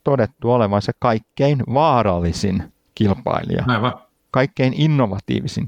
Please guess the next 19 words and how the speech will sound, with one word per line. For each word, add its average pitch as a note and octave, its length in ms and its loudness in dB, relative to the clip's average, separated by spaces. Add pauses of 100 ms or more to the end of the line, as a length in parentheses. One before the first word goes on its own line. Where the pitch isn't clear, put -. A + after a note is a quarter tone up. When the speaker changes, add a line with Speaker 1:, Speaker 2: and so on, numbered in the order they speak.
Speaker 1:
kilpailija, - 600 -4 (800)
kaikkein B2 480 -2 (560)
fiksuin B2 460 2
ja, A2+ 200 4
ja A2+ 180 0 (140)
luovin B2 420 0
kilpailija, - 640 -2 (800)
niin G#2 120 2
sitä B2+ 320 0
pyritään B2+ 540 0
pitämään F#2+ 560 0 (120)
pois C3 400 0
tästä - 420 -2 (440)
kehityskulusta G#2+ 1040 0 (840)
ja C3+ 120 -4
tulevaisuudesta. - 920 -2 (1080)
Nimenomaan G#2+ 640 2 (400)
tämän G#2 180 0 (120)
arvon, G2+ 600 0